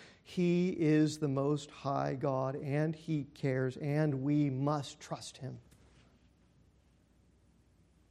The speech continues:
and come to him more from faith than fear. So by ordaining this storm on the Sea of Galilee and exercising his sovereign authority over it, commanding it to be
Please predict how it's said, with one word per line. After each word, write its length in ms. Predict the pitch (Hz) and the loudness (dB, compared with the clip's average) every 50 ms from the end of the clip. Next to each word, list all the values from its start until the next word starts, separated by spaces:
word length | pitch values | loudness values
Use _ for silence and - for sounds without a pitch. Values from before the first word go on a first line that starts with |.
| _ _ _ _ - | _ _ _ _ -4
and 180 | 143 139 127 | -4 -4 -2
come 280 | - - - 170 165 160 | -4 -4 -4 -2 0 0
to 80 | 156 123 | 0 0
him 180 | 135 147 143 | 0 0 0
more 260 | 143 139 147 156 156 | 0 0 0 0 0
from 200 | 156 - 160 135 | 0 -2 -4 -6
faith 420 | - - - 160 143 139 - - - | -6 -6 -6 -4 -4 -4 -6 -8 -8
than 160 | 143 127 110 | -8 -8 -8
fear. 400 | - - - 120 113 113 117 - - _ _ _ _ _ _ _ _ _ _ _ - - - - _ - - - _ _ - - _ _ _ _ _ _ _ _ - - _ | -8 -8 -6 -6 -6 -6 -8 -14 -20 _ _ _ _ _ _ _ _ _ _ _ -20 -20 -20 -20 _ -20 -20 -20 _ _ -20 -20 _ _ _ _ _ _ _ _ -20 -20 _
So 160 | - - 143 | -8 -6 -4
by 220 | 120 143 151 151 147 | -2 0 2 4 4
ordaining 760 | 147 151 135 143 151 165 175 180 196 196 185 185 185 175 - - - - - _ - | 4 4 4 6 6 6 8 8 8 8 8 6 4 2 -2 -8 -16 -20 -20 _ 0
this 180 | 160 160 151 - | 0 0 0 0
storm 520 | - - - - 170 170 170 165 165 160 | -2 -4 -2 0 2 4 4 4 4 4
on 100 | 160 151 | 4 2
the 80 | 151 123 | 0 -2
Sea 220 | - - 175 156 | -2 0 0 0
of 100 | 143 123 | 2 2
Galilee 540 | 156 151 151 160 160 160 156 147 143 135 139 | 2 2 2 4 4 4 4 2 2 2 0
and 120 | 139 143 | 0 -2
exercising 920 | - 170 165 160 - - - 185 156 - - 180 160 156 143 123 147 147 135 | 0 0 -2 -2 -2 -4 -4 -2 -2 0 2 2 4 4 4 2 2 0 0
his 160 | 127 135 - | 0 -2 -2
sovereign 480 | - - 165 151 151 151 147 156 151 | -2 0 2 4 4 4 2 0 -2
authority 460 | - - - 165 156 156 151 139 143 - | -4 -4 -2 0 2 2 2 2 0 2
over 340 | 156 156 151 151 143 156 147 | 2 2 2 2 2 0 -2
it, 100 | 151 - | -2 -4
commanding 680 | - 131 127 135 143 151 156 165 165 165 165 160 156 | -4 -2 -2 0 2 2 2 4 4 4 4 4 4
it 160 | 156 156 156 - | 2 0 -2 -4
to 100 | 156 139 | -6 -4
be 360 | 113 160 151 151 151 147 | 0 2 2 2 2 2